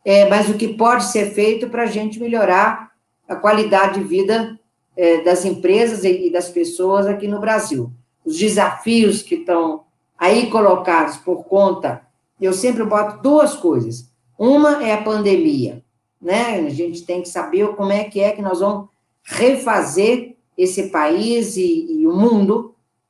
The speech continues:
depois de uma experiência tão louca como essa. Então, isso aí é, é extremamente importante. Ao mesmo tempo, nós temos que lembrar que nós estamos na era digital.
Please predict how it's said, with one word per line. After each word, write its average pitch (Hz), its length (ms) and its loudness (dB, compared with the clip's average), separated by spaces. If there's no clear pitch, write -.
depois 220 500 2
de 220 60 -4
uma 202 140 0
experiência 196 720 -4
tão 196 400 0
louca 170 640 0
como 170 300 -4
essa. 123 400 -8
Então, 185 200 0
isso 208 240 0
aí 208 260 2
é, 208 80 4
é 165 880 0
extremamente 208 800 0
importante. 123 640 -8
Ao 208 120 2
mesmo 247 340 4
tempo, 262 400 0
nós 226 280 -2
temos 226 300 -4
que 214 180 -4
lembrar 202 680 0
que 214 140 -2
nós 233 200 0
estamos 214 300 -2
na 220 200 -2
era 196 260 4
digital. 185 760 -4